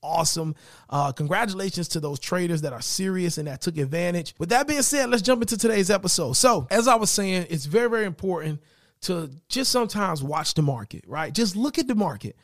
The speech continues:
and watch your pair and just see what it's doing, right? Look at the time of the day it is. Look at how it's moving. If it ran for forty pips, oh, it's eight A M and it ran for forty pips. Make a mental note of that.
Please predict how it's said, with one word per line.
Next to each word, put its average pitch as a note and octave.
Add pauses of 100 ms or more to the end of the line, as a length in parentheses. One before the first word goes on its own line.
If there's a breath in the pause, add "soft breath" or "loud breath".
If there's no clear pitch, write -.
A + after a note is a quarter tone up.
(400 soft breath)
and F#3
watch G#3+
your A#3+
pair D#3 (400 soft breath)
and F#3 (100)
just D4+
see D#4+
what C#4
it's F#3+
doing, G3
right? E3+
Look G#3
at C#4+
the C4
time G#3+
of F3+
the E3
day F3+
it D3+
is. A#2+
Look F#3+
at A3+
how G#3
it's D3
moving. D3+ (240 soft breath)
If E3
it F#3
ran G3+
for G3+
forty F3+
pips, D#3+
oh, G3
it's D3+
eight G3+
A G3+
M C#3+
and D3
it C3+
ran F3+
for F#3
forty E3
pips. -
Make G#3+
a G3+
mental G3+
note F3
of C3+
that. A#2+